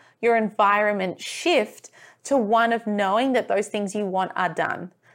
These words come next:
But the vision video is key, and you're gonna play it back to yourself at the end of this year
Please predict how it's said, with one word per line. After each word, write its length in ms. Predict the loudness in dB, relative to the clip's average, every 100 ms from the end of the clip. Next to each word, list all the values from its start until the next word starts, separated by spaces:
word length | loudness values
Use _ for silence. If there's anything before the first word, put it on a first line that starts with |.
| _
But 100 | -4
the 80 | -2
vision 380 | 2 2 4 2
video 340 | 2 4 4
is 280 | 2 0 -6
key, 300 | -2 0 2
and 100 | 0
you're 100 | 0
gonna 140 | 0
play 240 | 0 2 2
it 80 |
back 160 | 2 -2
to 80 | -4
yourself 360 | -4 -2 -2 -4
at 80 | -6
the 140 | -4
end 160 | -2 -2
of 60 |
this 240 | -4 -6 -4
year 340 | -2 -2 -4